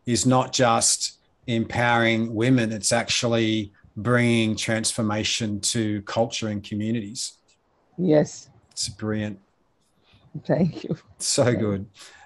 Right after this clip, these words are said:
Speaker 1: And what, what's kinda like for you when you look back, um, you know, you've, you've worked with over two thousand, you know, young girls. What's been a couple of those girls that have gone on to,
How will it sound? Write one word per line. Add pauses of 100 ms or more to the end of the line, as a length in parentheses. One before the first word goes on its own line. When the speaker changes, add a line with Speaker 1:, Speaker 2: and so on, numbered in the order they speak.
Speaker 1:
And (140)
what,
what's
kinda
like
for
you
when
you
look
back, (400)
um,
you
know,
you've,
you've
worked
with
over
two
thousand, (460)
you
know,
young
girls.
What's
been
a
couple
of
those
girls
that
have
gone
on
to,